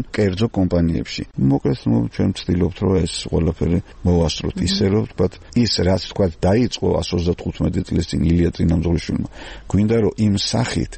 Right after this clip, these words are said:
Speaker 1: და უკეთესი იმითი კიდე მივაწოდოთ, ე, მოსახლეობას. იმიტომ რომ, აი, რო გადახედოთ მაშინდელი, ეს რო გავიხსენოთ ჩვენ სიტყვა გახსნისაც, რაც თქვეს იმ საზოგადო მოღვაწეებმა, რომ დღეს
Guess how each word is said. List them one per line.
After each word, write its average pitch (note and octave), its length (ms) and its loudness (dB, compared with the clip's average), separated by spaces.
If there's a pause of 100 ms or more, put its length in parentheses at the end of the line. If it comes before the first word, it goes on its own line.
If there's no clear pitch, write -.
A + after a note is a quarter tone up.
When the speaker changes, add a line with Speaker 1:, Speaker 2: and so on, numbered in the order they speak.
(140)
Speaker 1:
და E2 180 0
უკეთესი E2+ 640 0
იმითი F#2+ 340 2
კიდე F2 260 0
მივაწოდოთ, F2+ 680 0
ე, - 140 -2 (180)
მოსახლეობას. - 720 -2 (380)
იმიტომ F2 300 2
რომ, E2+ 140 2 (200)
აი, G2 180 2
რო F#2 160 4
გადახედოთ F2 680 0
მაშინდელი, E2 680 2 (400)
ეს E2+ 260 0
რო E2+ 160 0
გავიხსენოთ E2+ 640 2
ჩვენ D#2+ 180 0
სიტყვა - 460 -2
გახსნისაც, D#2 680 0
რაც D2+ 240 0 (360)
თქვეს - 380 0
იმ F2+ 160 0
საზოგადო F2 520 0
მოღვაწეებმა, F2 600 2
რომ F2 160 0
დღეს F2 220 0